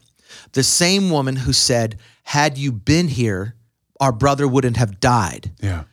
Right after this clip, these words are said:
Speaker 1: Because somewhere along the line, she encountered Jesus healing her father, who had received a death sentence.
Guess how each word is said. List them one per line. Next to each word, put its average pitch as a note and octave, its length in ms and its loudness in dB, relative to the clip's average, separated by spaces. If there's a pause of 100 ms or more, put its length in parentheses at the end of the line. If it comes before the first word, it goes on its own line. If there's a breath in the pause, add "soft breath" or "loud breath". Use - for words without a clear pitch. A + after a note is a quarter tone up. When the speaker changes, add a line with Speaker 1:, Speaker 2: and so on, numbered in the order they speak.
(140)
Speaker 1:
Because C#3 320 0
somewhere F3+ 540 2
along C#3 260 2
the B2 80 0
line, C3+ 560 0
she - 480 -4
encountered D3 760 -2
Jesus B2+ 340 -2
healing F3 460 -2
her B2 160 0
father, C3 640 0 (280 soft breath)
who D3+ 140 -2
had C3 220 0
received C#3 360 0
a D3 60 2
death D#3+ 300 0
sentence. - 560 -4